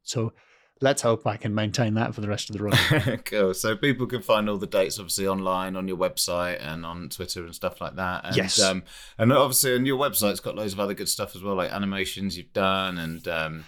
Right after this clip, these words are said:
Speaker 1: Yes, you can find me on YouTube. You can see animations. Uh, if you like whodunits for kids, I wrote a book called Montgomery Bon Bon Murder at the Museum,
Speaker 2: Mm.
Speaker 1: which came out last month.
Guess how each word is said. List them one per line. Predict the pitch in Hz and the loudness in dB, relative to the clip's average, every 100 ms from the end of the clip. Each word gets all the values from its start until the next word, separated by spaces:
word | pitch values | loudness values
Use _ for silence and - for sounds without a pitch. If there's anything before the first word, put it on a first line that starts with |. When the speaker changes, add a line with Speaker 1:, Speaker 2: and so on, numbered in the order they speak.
| - | 0
Speaker 1:
Yes, | 151 165 - | 4 6 4
you | - | 0
can | 110 | 0
find | 117 110 | 0 2
me | |
on | 107 | 2
YouTube. | 113 123 131 | 2 2 -2
You | 120 | -2
can | 117 | -4
see | - | 0
animations. | 110 113 120 - 120 113 - - | 2 2 0 0 -2 -2 -8 0
Uh, | 113 110 | 2 2
if | - | 4
you | |
like | 123 123 | 4 4
whodunits | 139 135 151 156 156 - | 4 6 8 6 4 0
for | - | 2
kids, | - - 190 208 196 - - | 2 6 6 6 4 2 4
I | 123 | 6
wrote | 120 120 | 8 6
a | |
book | 107 180 - - | 6 6 4 -8
called | - 123 120 113 - | 2 6 6 4 0
Montgomery | 123 123 131 123 117 | 0 4 6 6 6
Bon | 123 120 | 6 6
Bon | 117 120 | 6 6
Murder | 120 123 123 | 6 6 4
at | |
the | 127 | 2
Museum, | 120 120 139 156 | 4 6 6 6
Speaker 2:
Mm. | 107 | 4
Speaker 1:
which | 107 117 | 0 0
came | 123 117 | 2 2
out | 120 | 4
last | 120 - | 2 2
month. | 156 143 | 2 2